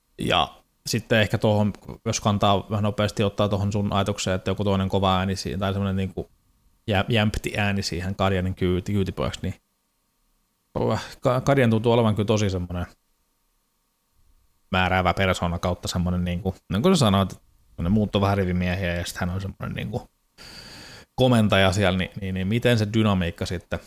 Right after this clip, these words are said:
että siinä on se ve-, aika sellainen veteen piirretty viiva, että se homma niin myöskin toimii, toimii sitten hänen kanssaan varmasti, että mikä on se historiassa, kun taaksepäin katsoo, niin syy, miksi, no, Guardian on varmasti kasvanut paljon matkan varrella, että siinä on varmasti yksi iso syy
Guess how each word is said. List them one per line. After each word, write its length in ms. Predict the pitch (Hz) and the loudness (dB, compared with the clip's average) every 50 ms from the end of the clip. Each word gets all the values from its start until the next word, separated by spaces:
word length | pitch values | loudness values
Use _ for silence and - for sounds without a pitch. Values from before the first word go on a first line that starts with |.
| - _ _ _ | -14 _ _ _
että 120 | - - - | -14 -8 -6
siinä 160 | - 90 92 | -4 -2 -2
on 60 | 92 | -2
se 80 | 95 104 | -2 -2
ve-, 340 | 98 - - - - 104 - - | -4 -4 -6 -6 -6 -6 -4 -4
aika 180 | - 107 - | -4 -2 -2
sellainen 200 | 101 98 104 101 | -2 0 0 0
veteen 280 | 98 101 98 - 92 85 | 0 0 0 0 -2 0
piirretty 380 | - 98 87 90 - 92 90 90 | 0 -2 -4 -4 -6 -6 -4 -4
viiva, 320 | 92 92 92 90 92 90 | -2 -2 -2 -4 -6 -8
että 120 | - - | -8 -8
se 60 | - 92 | -8 -6
homma 320 | 95 101 98 98 98 101 | -4 -4 -4 -4 -4 -6
niin 180 | 104 104 104 - _ - | -8 -10 -12 -14 _ -10
myöskin 220 | - 95 - - - - | -10 -10 -10 -10 -6 -2
toimii, 320 | 98 95 95 95 95 101 - - _ _ _ _ | -2 0 0 -2 -4 -6 -8 -12 _ _ _ _
toimii 360 | - 110 95 90 85 76 87 | -2 0 0 0 -2 -4 -6
sitten 300 | - 95 - _ - 104 - - - _ _ _ _ _ _ _ _ _ - - - - - - - - - _ _ _ _ - | -8 -10 -8 _ -8 -8 -8 -10 -18 _ _ _ _ _ _ _ _ _ -20 -20 -20 -20 -20 -20 -20 -20 -20 _ _ _ _ 0
hänen 260 | 107 107 107 101 92 | 2 4 4 4 2
kanssaan 520 | - 110 101 98 95 - - - - - | 2 2 4 4 2 2 0 0 -2 0
varmasti, 480 | 95 95 98 95 95 104 104 - - - - | 0 0 0 0 -2 -2 -4 -4 -4 -6 -6
että 120 | 101 - | -4 -4
mikä 240 | 95 98 - 101 92 | -4 -2 0 0 0
on 80 | 95 104 | 0 0
se 140 | 101 - - _ - - | -2 -4 -6 _ -10 -8
historiassa, 600 | 107 - - - 101 95 90 87 90 - - 107 | -8 -6 -4 -4 -2 -2 -2 -2 -2 -2 -4 -4
kun 160 | 95 - 101 - | -4 -4 -4 -2
taaksepäin 500 | - 90 95 - 101 - - 85 85 87 | -2 -2 -2 -2 -6 -6 -6 -4 -4 -4
katsoo, 280 | 85 82 - - 92 | -4 -4 -6 -6 -6
niin 100 | 101 98 | -4 -4
syy, 200 | - - 95 90 | -4 -4 -4 -4
miksi, 360 | 87 90 - - - - - - _ _ - | -4 -6 -10 -12 -16 -16 -18 -20 _ _ -4
no, 200 | 117 98 90 - - - - - | -4 -4 -4 -6 -10 -18 -12 -8
Guardian 300 | - - 101 95 98 101 | -6 -4 -4 -4 -2 -2
on 60 | 101 101 | -2 -2
varmasti 280 | 98 98 104 - - - | 0 -2 -2 -4 -4 -4
kasvanut 380 | - 101 - - 110 95 98 - | -2 -2 -2 -2 -2 -4 -2 -2
paljon 180 | 113 104 107 | 0 0 0
matkan 320 | 117 117 113 - - 107 98 | -2 -4 -4 -4 -4 -2 0
varrella, 340 | 98 95 95 95 82 82 | 0 0 0 0 -2 -2
että 220 | 80 - - - 95 | -2 -4 -6 -10 -12
siinä 320 | - - _ - - 98 | -14 -14 _ -12 -12 -10
on 40 | 110 | -8
varmasti 360 | 113 113 120 123 - - - | -8 -8 -8 -8 -10 -10 -12
yksi 200 | - 127 - - | -12 -10 -8 -6
iso 120 | 110 113 104 | -6 -6 -4
syy 300 | - - 101 107 110 | -4 -6 -6 -6 -6